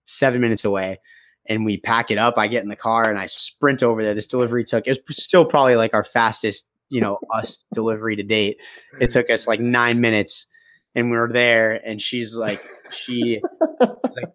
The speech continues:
Speaker 1: "Oh my God." She was like, "I was about to go get in the shower. Like,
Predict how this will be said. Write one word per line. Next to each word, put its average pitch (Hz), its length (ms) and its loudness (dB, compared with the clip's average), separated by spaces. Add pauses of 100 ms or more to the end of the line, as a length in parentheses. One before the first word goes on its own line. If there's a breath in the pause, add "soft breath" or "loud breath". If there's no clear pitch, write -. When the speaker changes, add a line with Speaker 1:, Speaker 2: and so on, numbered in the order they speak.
Speaker 1:
"Oh 131 160 4
my 120 160 2
God." 110 300 0
She 120 100 -8
was 110 60 -6
like, 113 120 -4
"I 123 60 4
was 127 120 2
about 160 220 4
to 151 80 -4
go 120 140 4
get 110 200 0
in 147 100 2
the 143 60 0
shower. 107 600 -2
Like, 107 300 -4